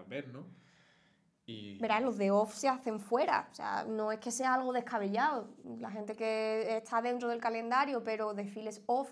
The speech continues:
Speaker 2: fuera de ifema, los hace fuera de ifema y
Speaker 1: Ya.
Speaker 2: ya está. Y no pasa absolutamente nada.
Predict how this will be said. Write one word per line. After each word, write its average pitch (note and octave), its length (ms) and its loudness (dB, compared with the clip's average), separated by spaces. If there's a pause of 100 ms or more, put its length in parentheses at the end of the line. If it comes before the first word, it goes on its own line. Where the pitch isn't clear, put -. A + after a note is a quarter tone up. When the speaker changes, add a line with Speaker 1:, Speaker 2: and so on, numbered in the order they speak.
Speaker 2:
fuera G#3+ 320 -6
de A3 80 -8
ifema, B3+ 580 -2 (300)
los A#3 120 -6
hace G3+ 180 -6
fuera - 400 -10
de B3 80 -6
ifema A#3 500 -8
y C4+ 60 -4
Speaker 1:
Ya. A3 40 -4
Speaker 2:
ya G#3+ 120 -2
está. - 320 -4
Y C#4 60 -2
no A3+ 140 -6
pasa G#3+ 240 0
absolutamente A3 680 -6
nada. A#3+ 340 -4